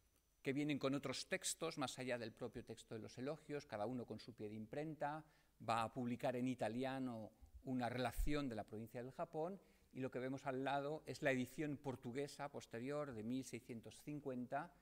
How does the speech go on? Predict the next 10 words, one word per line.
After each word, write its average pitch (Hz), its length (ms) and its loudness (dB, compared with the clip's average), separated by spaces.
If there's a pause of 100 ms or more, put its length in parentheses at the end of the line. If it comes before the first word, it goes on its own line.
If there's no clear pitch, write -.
(220)
eh, 117 100 -8
publicada 110 540 -2
en 113 140 -4
Lisboa, 135 520 0 (280)
pero 156 240 6
donde 160 680 6 (680)
se 143 100 -2
van 143 180 2
a 139 120 0
publicar, 139 480 -2